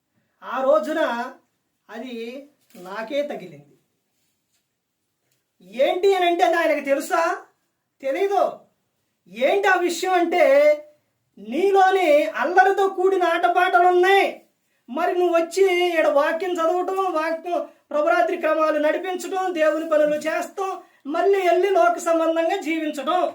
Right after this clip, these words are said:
అనే విషయం రాగానే నేను తల దించుకున్నాను. అది ఆయనకి తెలుసా? తెలీదు. ఎవరు మాట్లాడించారు? దేవుడు.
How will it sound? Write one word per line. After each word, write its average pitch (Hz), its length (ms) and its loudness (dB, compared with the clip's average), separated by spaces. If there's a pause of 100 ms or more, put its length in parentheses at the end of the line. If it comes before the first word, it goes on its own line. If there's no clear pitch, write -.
అనే 277 220 0
విషయం 359 540 -2
రాగానే 269 680 0 (680)
నేను 220 420 -14
తల 233 280 -8
దించుకున్నాను. 240 600 -14 (1120)
అది 196 120 -18
ఆయనకి 208 260 -14
తెలుసా? 233 440 -12 (1200)
తెలీదు. 285 320 -8
ఎవరు 233 280 -8
మాట్లాడించారు? 311 720 -8 (440)
దేవుడు. 180 760 -8